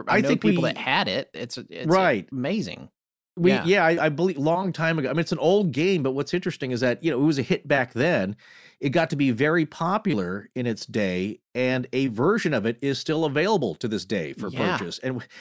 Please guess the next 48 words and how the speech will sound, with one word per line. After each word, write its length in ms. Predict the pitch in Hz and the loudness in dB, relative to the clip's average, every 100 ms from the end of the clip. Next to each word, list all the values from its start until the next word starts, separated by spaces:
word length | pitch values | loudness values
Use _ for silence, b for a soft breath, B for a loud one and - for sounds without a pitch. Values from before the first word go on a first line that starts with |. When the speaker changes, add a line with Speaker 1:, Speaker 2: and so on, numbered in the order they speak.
| B | B
Speaker 1:
so 120 | 180 | 2
we 100 | 180 | 4
had 200 | 202 208 | 6 4
to, 200 | 196 180 156 | 2 2 2
you 80 | 160 | 2
know, 100 | 147 | 2
as 80 | |
a 60 | 135 | 0
kid 200 | 156 175 | 0 0
growing 240 | 139 135 | 2 0
up 100 | 139 | 0
in, 180 | 117 110 | -2 -4
in 100 | 101 | -2
our 220 | 104 120 95 | 0 2 0
era 240 | 78 76 | -2 -8
here, 220 | 82 82 B B B | -10 -10 B B B
you 100 | 151 | 0
had 120 | 156 | 2
various 320 | 143 160 151 - | 2 4 2 0
card 320 | 143 139 123 | 0 0 2
games. 400 | 120 117 117 110 | 0 0 -2 -2
Uh, 220 | 107 104 151 | -2 2 4
Uno 320 | 185 180 170 | 4 4 2
was 200 | 147 123 | 0 0
one 280 | 127 135 127 | -2 -2 -2
that 100 | 123 | -2
was 120 | 113 | -2
later 320 | 123 117 107 | -2 0 0
on, 220 | 117 135 113 | 0 0 -2
though, 120 | 98 | -2
but 140 | 110 95 _ | -4 -8 _
early 280 | 151 165 135 | 0 2 2
on 160 | 117 120 | 2 0
we 100 | 120 | -2
had 200 | 117 95 | -4 -4
Touring. 460 | 165 160 165 190 170 | -2 0 0 -4 -6
Remember 200 | 123 131 | -6 -2
that? 140 | 139 | -2
It 40 | 123 | -2
was 100 | 104 | -4
a, 60 | 95 117 | -8 -6
a 60 | |
Speaker 2:
Yep. 240 | 113 143 - _ _ _ _ b b b _ | -2 -2 -4 _ _ _ _ b b b _
Speaker 1:
and 120 | 123 | -2
it 40 | 127 | 0
was 160 | 120 | 0
a 60 | 120 | -2
French, 380 | - 147 151 | 0 0 0